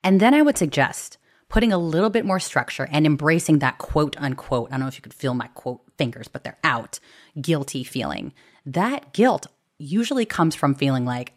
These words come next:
"I feel bad spending on this when I know I should be saving for this." So there's the two little, like, this and that. So as best as you can, organize your money rule so that you can do both. Have a specific checking account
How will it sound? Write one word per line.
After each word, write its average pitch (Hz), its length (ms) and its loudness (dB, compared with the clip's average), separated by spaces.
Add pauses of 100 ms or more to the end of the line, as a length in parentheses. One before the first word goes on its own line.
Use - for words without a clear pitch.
"I 151 140 0
feel 147 220 0
bad 131 360 -2
spending 127 380 -4
on 120 260 -6
this 180 520 -2 (240)
when 139 200 4
I 135 100 2
know 156 280 4
I 180 60 4
should 160 220 -4
be 147 100 -6
saving 123 560 -2
for 127 360 -4
this." - 340 -6
So - 240 -4
there's 123 200 -6
the - 100 -6
two - 340 -2
little, 139 280 4
like, 120 280 -6 (220)
this 131 180 -8
and 120 160 -6
that. 113 220 -14 (460)
So 185 200 2
as 185 100 2
best 185 300 0
as 240 160 -4
you 247 80 -2
can, 147 560 0 (400)
organize 220 640 4
your 143 260 4
money 135 420 4
rule 139 520 2
so 147 160 -2
that 135 160 -2
you 143 100 -2
can 147 240 0
do 139 200 -4
both. - 640 -6 (640)
Have 190 300 2
a 285 60 2
specific - 640 -4
checking 147 300 0
account 196 400 -4